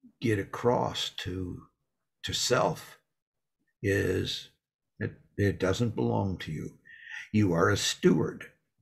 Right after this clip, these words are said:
not an owner. Take care of it, and one day it will not be yours. And in that day, it won't matter.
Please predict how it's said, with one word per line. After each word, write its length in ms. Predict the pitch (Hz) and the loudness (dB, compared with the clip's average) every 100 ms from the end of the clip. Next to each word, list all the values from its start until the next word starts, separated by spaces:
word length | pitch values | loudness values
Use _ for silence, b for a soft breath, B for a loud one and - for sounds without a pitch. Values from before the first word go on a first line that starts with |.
| - | -14
not 220 | 160 147 - | -8 -6 -4
an 140 | 85 | 0
owner. 500 | - 143 131 95 - _ _ _ _ _ - | 6 6 6 4 -4 _ _ _ _ _ -4
Take 200 | - 104 | -2 4
care 260 | 165 156 120 | 8 8 8
of 100 | 90 | 4
it, 200 | - - _ _ _ _ | -2 -8 _ _ _ _
and 180 | 82 87 | -6 -4
one 200 | 85 104 | -2 -2
day 400 | 85 87 104 107 - _ _ - | 0 2 0 -2 -14 _ _ -8
it 120 | 82 | -4
will 120 | 87 | 0
not 280 | 120 151 156 | 4 6 6
be 120 | 113 | 2
yours. 460 | 85 78 78 - - _ b b b b b b - | 0 -2 -6 -10 -16 _ b b b b b b -6
And 120 | 95 | -2
in 160 | 90 | 0
that 300 | 95 151 - | 6 6 6
day, 400 | - 87 - 107 - | 4 4 2 -2 0
it 80 | 127 | 4
won't 260 | 123 131 | 6 4
matter. 480 | 107 127 - - - | 2 0 -2 -8 -14